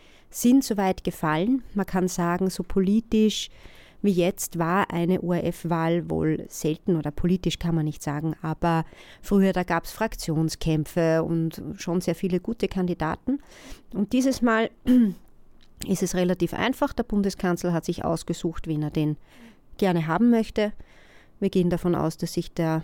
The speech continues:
Mann bewirbt. Der heißt Clemens Pick und ist, äh, Geschäftsführer der appa,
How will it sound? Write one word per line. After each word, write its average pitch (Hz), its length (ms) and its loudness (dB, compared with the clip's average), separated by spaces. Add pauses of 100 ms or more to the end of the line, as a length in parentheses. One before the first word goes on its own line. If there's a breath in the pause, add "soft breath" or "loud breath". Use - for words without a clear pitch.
Mann 156 240 -2
bewirbt. 202 400 0
Der 185 100 -2
heißt 175 180 -4
Clemens 165 360 -2
Pick - 420 -4
und 175 240 -4
ist, 165 280 -6
äh, 160 260 -6
Geschäftsführer 156 800 -6
der 147 340 -8
appa, 156 460 -4